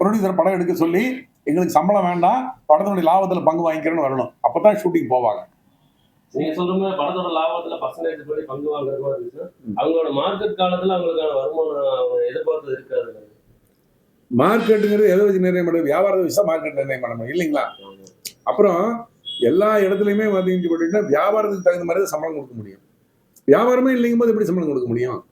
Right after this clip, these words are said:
Speaker 1: வேற ஒண்ணும் காரணம் இல்லை. ஓ டி டி பெரிய வியாபாரம் வந்தது, பெரிய சம்பளம் கொடுத்தாங்க.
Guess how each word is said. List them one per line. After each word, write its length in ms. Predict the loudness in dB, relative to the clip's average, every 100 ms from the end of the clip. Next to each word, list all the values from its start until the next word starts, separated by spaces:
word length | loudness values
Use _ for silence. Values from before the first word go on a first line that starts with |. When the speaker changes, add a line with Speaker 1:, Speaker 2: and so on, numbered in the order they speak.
| _ _ _ _ _ _
Speaker 1:
வேற 180 | 2 4 4
ஒண்ணும் 180 | 2 2
காரணம் 160 | 0
இல்லை. 120 | 0 0
ஓ 60 | 2
டி 40 | 2
டி 60 | 0 2
பெரிய 140 | 2 2
வியாபாரம் 320 | 2 2 0 0
வந்தது, 200 | -2 -2 -6 _ 4
பெரிய 140 | 4 4
சம்பளம் 240 | 0 0 -2
கொடுத்தாங்க. 320 | -2 -2